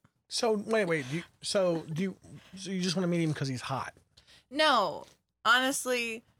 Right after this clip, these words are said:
Speaker 2: like, I watch his Instagram stories and, and different things of his. He's not an asshole. He's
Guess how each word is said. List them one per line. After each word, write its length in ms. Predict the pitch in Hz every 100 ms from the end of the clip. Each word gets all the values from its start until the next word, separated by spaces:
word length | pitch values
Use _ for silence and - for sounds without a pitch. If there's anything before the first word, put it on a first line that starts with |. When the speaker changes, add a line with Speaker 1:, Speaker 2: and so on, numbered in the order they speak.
| _ -
Speaker 2:
like, 160 | 190
I 120 | 190
watch 640 | 202 196 196 196 - - - _ _ _ _
his 380 | 208 202 185 175 -
Instagram 480 | 170 185 180 185 185
stories 420 | 196 185 185 185
and, 340 | 170 160 151 - _ -
and 460 | 202 190 190 185 196 - _ _ _ _ -
different 400 | 190 226 226 190
things 300 | 214 208 214
of 100 | 226
his. 680 | 262 214 214 214 226 233 - _ _ _ _ _ _ _ _ _ _
He's 120 | 214 233
not 100 | 247
an 160 | 247
asshole. 340 | 233 226 - - _ _ _ _ _ _ _ _ _ _ _ _ _
He's 80 | -